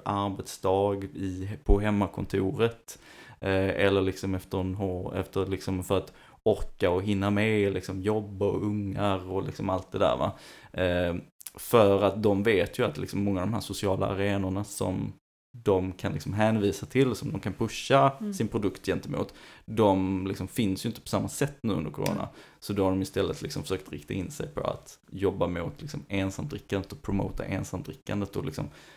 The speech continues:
Speaker 1: v-, liksom, vrida från oss de här tabuerna som finns kring att, liksom, sitta med, med whiskyglas själv,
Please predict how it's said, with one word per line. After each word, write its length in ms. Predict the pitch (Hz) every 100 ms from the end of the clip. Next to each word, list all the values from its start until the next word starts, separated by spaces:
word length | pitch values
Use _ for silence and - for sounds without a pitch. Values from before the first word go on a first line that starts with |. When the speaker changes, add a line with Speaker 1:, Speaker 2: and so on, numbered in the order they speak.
| -
Speaker 1:
v-, 240 | - - - - - -
liksom, 380 | 78 90 87 85
vrida 680 | 95 95 101 98 92 95 147 147 - - -
från 420 | - 104 95 92
oss 180 | 90 95
de 180 | - 92
här 100 | 92 90
tabuerna 500 | 101 98 90 85 90
som 120 | 95
finns 340 | 95 110 113
kring 220 | - 98 85
att, 120 | -
liksom, 180 | - -
sitta 400 | - - - 95
med, 340 | 92 85 85 - - - - -
med 480 | - 92 90 85 87
whiskyglas 600 | 92 - 90 92 85 -
själv, 560 | - 107 113 95 -